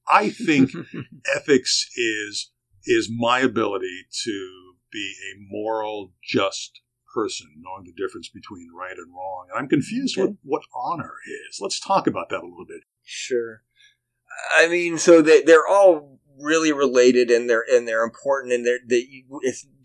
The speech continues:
Speaker 2: good to be able to think of them together. So, I mean, I guess we'll start with ethics and what we mean by that. Um, I mean, ethics is a branch of philosophy, uh, to start with, and it's, it's the, the study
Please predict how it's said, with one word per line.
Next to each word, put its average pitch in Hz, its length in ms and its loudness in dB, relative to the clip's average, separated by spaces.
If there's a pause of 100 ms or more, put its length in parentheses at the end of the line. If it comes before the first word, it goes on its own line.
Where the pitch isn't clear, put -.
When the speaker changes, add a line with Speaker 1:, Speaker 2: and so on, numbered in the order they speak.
Speaker 2:
good 196 160 8
to 185 40 -6
be 156 80 6
able 143 160 6
to - 80 -14
think 127 140 -4
of 113 100 -2
them 107 160 -6
together. 98 420 -8
So, 123 480 0
I 127 100 -2
mean, 131 140 0
I 135 100 4
guess 175 220 2
we'll 185 100 2
start 127 360 2
with 113 260 -4 (640)
ethics 107 460 -6
and 110 220 -4
what 110 180 -2
we 101 160 -20
mean 113 180 -12
by 110 180 -4
that. 110 300 -2 (680)
Um, 120 480 2 (680)
I 139 60 0
mean, 156 140 -2
ethics 185 320 0
is 160 120 0
a 127 60 2
branch 110 380 2
of 127 120 2
philosophy, 98 760 -6 (200)
uh, 95 220 -14
to 95 100 -16
start 90 380 -6
with, 80 220 -16
and 101 80 -12
it's, 101 220 -10
it's - 440 -8 (340)
the, - 100 -18 (340)
the 120 120 0
study 127 580 2